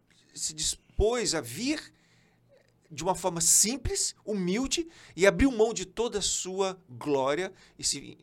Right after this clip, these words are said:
encarnou, e então exerceu essa, essa característica do manso. Ele tinha recurso, ele poderia fazer o que ele quisesse, toda a autoridade, todo o poder, abriu mão pra, é, é, passar um tempo aqui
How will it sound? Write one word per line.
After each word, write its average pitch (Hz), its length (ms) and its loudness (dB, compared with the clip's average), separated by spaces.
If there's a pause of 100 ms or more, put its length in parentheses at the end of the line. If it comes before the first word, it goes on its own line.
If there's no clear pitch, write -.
encarnou, 143 720 0 (260)
e 151 300 -8
então 175 260 0
exerceu 185 640 2
essa, 170 340 -2 (300)
essa - 200 -4
característica 175 680 -2
do 180 120 -4
manso. 131 400 -6 (180)
Ele 117 180 -8
tinha 190 280 -2
recurso, 202 440 -4 (140)
ele 165 160 2
poderia 165 400 2
fazer 196 240 -2
o 190 40 -2
que 196 100 -16
ele 175 160 -10
quisesse, 156 500 -6 (260)
toda 262 220 4
a - 20 -2
autoridade, 175 560 -4
todo 262 320 0
o - 40 -4
poder, 180 400 2 (200)
abriu 139 380 -2
mão 165 300 -4 (280)
pra, 143 360 -2 (360)
é, 135 160 -2 (440)
é, 131 300 -6 (200)
passar 147 320 2
um 220 100 -2
tempo 175 300 0
aqui 190 420 -2